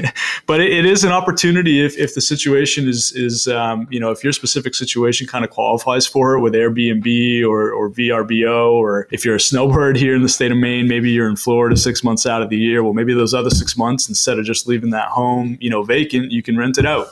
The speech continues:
you know, if you're in a desirable area. And I think you gotta take all that cons-, into consideration, you know, and we talk about interest rates, you know,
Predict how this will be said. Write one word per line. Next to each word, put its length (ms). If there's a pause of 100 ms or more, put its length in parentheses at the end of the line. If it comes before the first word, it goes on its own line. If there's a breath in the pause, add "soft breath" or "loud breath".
you 100
know, 160
if 100
you're 240
in 80
a 40
desirable 580
area. 420
And 240
I 80
think 220
you 80
gotta 180
take 240
all 160
that 160
cons-, 220
into 220
consideration, 760
you 80
know, 80
and 280
we 120
talk 220
about 240
interest 340
rates, 320
you 60
know, 260